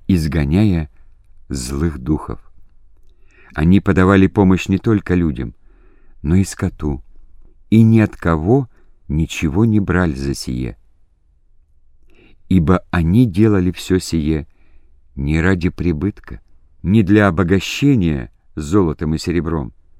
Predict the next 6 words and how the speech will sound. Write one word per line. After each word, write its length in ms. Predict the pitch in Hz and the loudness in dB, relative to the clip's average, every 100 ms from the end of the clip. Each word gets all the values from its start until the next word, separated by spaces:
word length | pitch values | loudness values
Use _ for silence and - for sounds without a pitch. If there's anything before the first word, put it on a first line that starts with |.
| _ _ _ - _ _ - | _ _ _ -20 _ _ -6
но 160 | 80 | -2
ради 260 | 85 87 87 | 0 0 -2
Бога, 580 | 78 85 92 69 58 - _ _ _ _ _ | -2 -2 -2 -2 -10 -12 _ _ _ _ _
желая 460 | 82 76 95 101 95 | -8 0 2 4 2
через 340 | - 87 85 | 2 -4 -4
любовь 480 | 85 90 101 110 - | 0 0 2 0 -2